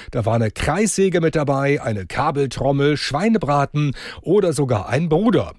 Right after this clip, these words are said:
Das dürfte bis Heiligabend aber eher eng werden. Aber auch immaterielle Wünsche waren mit dabei. Viele Kinder sehnten sich in diesen Krisenzeiten nach Frieden, weniger Krieg und Schnee.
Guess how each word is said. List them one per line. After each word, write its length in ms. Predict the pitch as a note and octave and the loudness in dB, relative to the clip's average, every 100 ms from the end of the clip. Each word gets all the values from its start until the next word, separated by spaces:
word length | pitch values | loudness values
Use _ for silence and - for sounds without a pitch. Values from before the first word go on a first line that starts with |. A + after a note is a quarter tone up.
| - | -6
Das 220 | F3 F3 | -4 -2
dürfte 260 | G#3+ G3 F3+ | 0 0 2
bis 160 | F3 | 0
Heiligabend 640 | C#3 D3 B2+ B2+ B2 D3 - | 0 -2 -2 -4 -4 -6 -4
aber 200 | B2+ - | -4 -2
eher 300 | B2 D3 G#3+ | -4 -2 0
eng 200 | E3 G#2 | 0 0
werden. 340 | F#2 F#2 D#2+ - - - - | -4 -8 -10 -12 -12 -12 -4
Aber 380 | C3+ E3+ F3+ D3+ | 0 2 2 2
auch 240 | D#3 - | 0 0
immaterielle 760 | - G#3+ F3+ - D#3+ C#3+ C3+ A#2 | 0 2 2 2 2 4 2 0
Wünsche 340 | D3+ - A2+ | 0 0 -2
waren 200 | A2 G2+ | 0 -2
mit 160 | G2+ G#2 | -4 -2
dabei. 380 | G#2+ C3+ F#3 | -2 0 -2
Viele 220 | D#3+ A3+ A#3 | -2 -2 0
Kinder 340 | A3+ G#3+ F#3 | 0 0 0
sehnten 280 | D3 F3+ F3 | 0 -2 -2
sich 160 | D#3+ | -4
in 80 | D3+ | -2
diesen 240 | E3 D3 C#3 | -2 -2 -4
Krisenzeiten 760 | F3 G3+ F3 - C3+ C#3 C3 | -4 -2 -2 -2 -4 -4 -2
nach 180 | A#2 G#2 | -2 -2
Frieden, 600 | - G#3 A3 D3+ A2+ G#2 | -4 0 0 2 0 0
weniger 380 | F3 G#3 E3 D3+ | 0 0 0 -2
Krieg 400 | - D3 C3 - - - - - | 0 -2 -2 -8 -20 -20 -20 -14
und 200 | - G3 | -2 0
Schnee. 360 | G#3 G#3+ C3+ D#2+ | 0 0 -2 -2